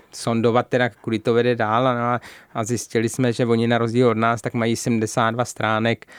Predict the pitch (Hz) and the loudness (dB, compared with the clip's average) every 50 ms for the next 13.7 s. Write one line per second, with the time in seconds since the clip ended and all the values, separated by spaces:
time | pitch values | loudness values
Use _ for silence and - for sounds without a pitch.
0 | - - - - - 117 107 104 104 101 - - 107 - - 117 - - - - | -20 -20 -18 -10 -6 -4 -2 -2 -2 -4 -6 -10 -10 -4 -4 -4 -4 -4 -2 0
1 | 120 120 120 110 - _ - _ - 127 117 123 117 110 104 - 123 113 - - | 2 2 0 0 -4 _ -18 _ -4 -2 0 0 0 0 0 -2 -4 -6 -4 -2
2 | 123 104 - - - - 120 120 120 117 113 104 _ _ _ _ _ _ _ _ | -4 -4 -4 -6 -2 0 0 2 2 0 0 -4 _ _ _ _ _ _ _ _
3 | _ _ - 113 107 107 110 113 110 - 113 107 104 - 120 117 117 110 - - | _ _ -6 -4 -2 0 -2 -2 -2 -2 -4 -4 -4 -4 -2 -2 -2 -2 -2 -4
4 | 120 110 113 113 - - 127 113 110 110 - - - - - - - - - 113 | -2 -2 -2 -4 -4 -4 -4 -4 -4 -4 -8 -12 -20 -20 -20 -20 -16 -8 -6 -6
5 | 110 - - 127 120 117 107 113 117 117 117 110 113 - 117 113 107 107 98 101 | -4 -2 0 0 2 2 2 0 0 0 0 -2 -4 -4 -4 -6 -4 -4 -6 -6
6 | 107 98 98 95 95 - - 104 104 104 104 95 - _ - - - - - - | -6 -6 -8 -12 -12 -14 -12 -12 -8 -8 -8 -8 -8 _ -20 -20 -20 -20 -20 -20
7 | _ _ _ _ _ - 147 123 110 104 98 104 113 113 117 107 107 - 127 120 | _ _ _ _ _ -16 -14 -12 -10 -10 -10 -12 -12 -10 -10 -10 -6 -4 -4 -4
8 | 110 110 107 117 113 113 107 - - - - - - 78 73 - - 87 - - | -4 -4 -4 -4 -4 -4 -4 -6 -8 -10 -10 -8 -12 -12 -12 -12 -16 -16 -14 -14
9 | - - - - - - - 131 101 - - - 110 127 110 - - _ - - | -12 -6 -6 -6 -6 -4 -6 -6 -6 -6 -8 -4 -2 -2 -2 -4 -8 _ -20 -20
10 | - - - - 123 131 156 151 147 165 156 147 131 120 120 131 131 117 110 101 | -20 -12 -4 -2 2 4 4 4 4 4 4 4 4 4 2 2 2 2 0 -2
11 | 98 110 104 101 95 - 123 131 156 170 170 175 135 - 127 127 131 131 131 127 | -2 -4 -6 -6 -4 -2 0 2 2 4 2 2 2 2 0 2 2 2 0 -2
12 | - - - 127 - 131 123 120 127 120 - - 127 123 127 127 120 120 117 104 | -4 -6 -6 -4 -4 -4 -4 -4 -6 -6 -6 -4 -4 -4 -4 -6 -6 -6 -6 -6
13 | 113 113 110 110 98 95 - - 120 113 113 - - - | -6 -6 -6 -6 -12 -14 -14 -12 -12 -12 -12 -14 -18 -20